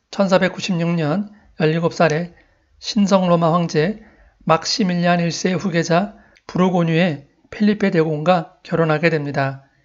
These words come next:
그래서 프랑드르, 지금의 벨기에 지방으로 가게 됩니다. 정략 결혼임에도 불구하고 왕자와 공주는 첫 만남에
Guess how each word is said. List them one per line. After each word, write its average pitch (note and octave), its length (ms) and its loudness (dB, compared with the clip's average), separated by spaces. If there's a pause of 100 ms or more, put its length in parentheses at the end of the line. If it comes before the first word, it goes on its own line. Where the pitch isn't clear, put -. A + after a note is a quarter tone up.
(340)
그래서 D#3+ 580 0 (540)
프랑드르, G3 640 2 (400)
지금의 F3 580 -2 (240)
벨기에 F3 380 2
지방으로 D#3+ 420 -2
가게 E3 220 2
됩니다. C#3+ 580 -4 (640)
정략 E3 440 0
결혼임에도 D#3+ 520 0
불구하고 E3+ 680 -2 (360)
왕자와 D#3 540 2
공주는 E3 500 -2 (380)
첫 - 200 -4
만남에 D#3+ 640 0